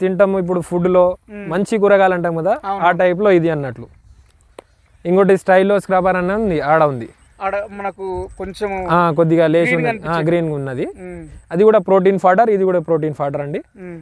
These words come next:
Speaker 1: ఇది అన్ని సమతుల్యంగా ఇస్తేనే జీవం అనేది మంచిగా ఉంటది.
Speaker 2: ఓకే.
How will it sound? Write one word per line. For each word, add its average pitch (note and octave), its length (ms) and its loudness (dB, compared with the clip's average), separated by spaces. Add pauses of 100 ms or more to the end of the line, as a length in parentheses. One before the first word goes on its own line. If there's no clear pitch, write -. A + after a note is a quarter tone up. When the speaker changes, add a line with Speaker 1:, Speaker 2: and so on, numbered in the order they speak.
(100)
Speaker 1:
ఇది G3+ 120 4
అన్ని A3+ 420 2
సమతుల్యంగా A3+ 760 2
ఇస్తేనే A#3+ 760 -2
జీవం G#3 420 -2
అనేది G3+ 300 0
మంచిగా G#3 320 0
ఉంటది. E3 300 0 (200)
Speaker 2:
ఓకే. F3 400 -12